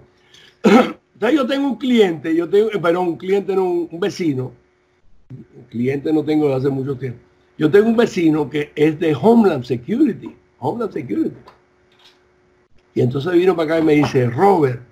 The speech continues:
¿tú estás armado?" Y yo, "Tengo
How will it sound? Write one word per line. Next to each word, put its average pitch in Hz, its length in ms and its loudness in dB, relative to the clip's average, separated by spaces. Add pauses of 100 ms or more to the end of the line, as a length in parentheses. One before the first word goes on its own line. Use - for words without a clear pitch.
(640)
¿tú 147 120 -6
estás 170 200 -4
armado?" 180 560 0 (960)
Y 120 200 0
yo, 117 140 -6 (840)
"Tengo 135 360 0